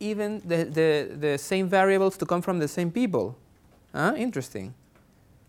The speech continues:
You can have it from two different surveys because you don't need the joint distribution, right?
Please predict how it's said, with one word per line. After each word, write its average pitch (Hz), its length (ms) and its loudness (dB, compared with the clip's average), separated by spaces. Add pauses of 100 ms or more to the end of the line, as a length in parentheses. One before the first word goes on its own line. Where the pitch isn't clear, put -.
(120)
You 160 100 -4
can 185 100 2
have 208 120 6
it 208 100 4
from 185 160 0
two 208 120 2
different 208 260 2
surveys 175 640 2
because 165 260 -2
you 202 60 0
don't 202 140 0
need 214 120 0
the 214 60 4
joint 208 240 0
distribution, 196 640 -4 (880)
right? 139 380 2